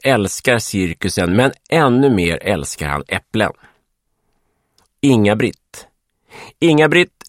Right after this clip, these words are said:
är barnens privatlärare. Hon trivs inte alls med livet på cirkusen.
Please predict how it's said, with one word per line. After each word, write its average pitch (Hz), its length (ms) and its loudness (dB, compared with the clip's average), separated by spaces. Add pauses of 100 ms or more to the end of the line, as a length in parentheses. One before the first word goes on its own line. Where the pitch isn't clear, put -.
är 127 100 2
barnens 110 720 2
privatlärare. 113 1300 0
Hon 156 460 -2
trivs 117 560 -4
inte 135 580 -2
alls 107 460 -2
med 98 120 0
livet 107 400 -4
på 95 80 -6
cirkusen. 120 560 -4